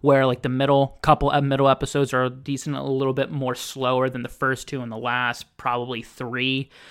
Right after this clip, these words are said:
But the difference between Ozark and The Outsider is, with The Outsider, with those middle episodes,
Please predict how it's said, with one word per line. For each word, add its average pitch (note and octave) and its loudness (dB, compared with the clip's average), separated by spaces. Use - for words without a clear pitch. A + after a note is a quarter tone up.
But D#3 0
the D#3+ -2
difference G#3+ -2
between D#3 -4
Ozark D3 2
and C3 -4
The B2+ -6
Outsider C#3 0
is, B2+ -2
with D3+ 0
The C3+ -4
Outsider, C#3 2
with D3+ -4
those D#3+ 6
middle D3 4
episodes, C3 2